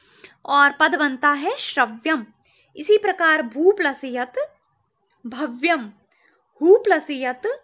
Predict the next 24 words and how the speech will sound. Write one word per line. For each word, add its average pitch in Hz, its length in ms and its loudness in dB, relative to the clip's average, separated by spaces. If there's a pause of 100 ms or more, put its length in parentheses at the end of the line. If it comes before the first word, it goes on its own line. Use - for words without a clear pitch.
(440)
हव्यम, 240 640 -6 (260)
धा 247 340 2
प्लस 381 340 0
यत, 262 340 -4 (800)
तो 294 80 -4
धा 277 360 0
को 381 400 0 (1200)
ईद्यति 349 580 2
सूत्र 330 360 -6
से 359 220 -4
क्या 392 180 -2
होता 311 320 -4
है, 330 300 -4
धा 277 240 0
में 311 180 -6
जो 294 140 -4
आ 254 260 4
है 277 220 -4
पहले 302 280 -4
उसको 302 360 -6
ई 285 240 -4
आदेश 302 460 -2
होता 294 240 -6
है, 330 220 -6